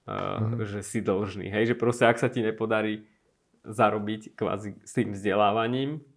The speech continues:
Speaker 1: tak vlastne tým pádom nemáš prečo platiť to školu, lebo asi pravdepodobne to nebolo kvalitné vzdelávanie. <laughs>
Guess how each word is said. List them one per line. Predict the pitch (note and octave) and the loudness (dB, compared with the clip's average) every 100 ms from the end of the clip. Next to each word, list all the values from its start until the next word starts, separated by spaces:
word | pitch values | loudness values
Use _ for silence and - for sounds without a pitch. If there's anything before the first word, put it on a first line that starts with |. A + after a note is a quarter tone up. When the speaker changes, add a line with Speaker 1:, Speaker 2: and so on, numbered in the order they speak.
| _ - | _ -12
Speaker 1:
tak | - - G#2+ - | -12 -6 -6 -2
vlastne | G#2 G#2 - G#2+ | -2 -2 -4 -6
tým | G#2 G#2 | -4 -4
pádom | G#2+ G2+ A2 | 0 0 0
nemáš | G#2+ A2 A2 G#2+ | -2 -4 -4 -6
prečo | - G#2+ - | -6 -6 -4
platiť | - F#2 - A2 | -4 -4 -6 -8
to | G2+ | -8
školu, | - G#2 G2+ | -4 -4 -2
lebo | G#2 - | -4 -6
asi | - - G#2 | -6 -6 -6
pravdepodobne | - G2+ G#2 G2+ G2 G#2 - | -2 -2 -2 -4 -6 -4 -8
to | G2 - G2 | -12 -12 -10
nebolo | G2 G#2+ A2 | -6 -6 -6
kvalitné | - G2+ G#2 G#2 G#2+ | -4 -4 -4 -6 -10
vzdelávanie. | - G#2+ - - - B2 _ - - | -6 -4 -2 -4 -8 -12 _ -20 -14
<laughs> | - - - | -10 -10 -6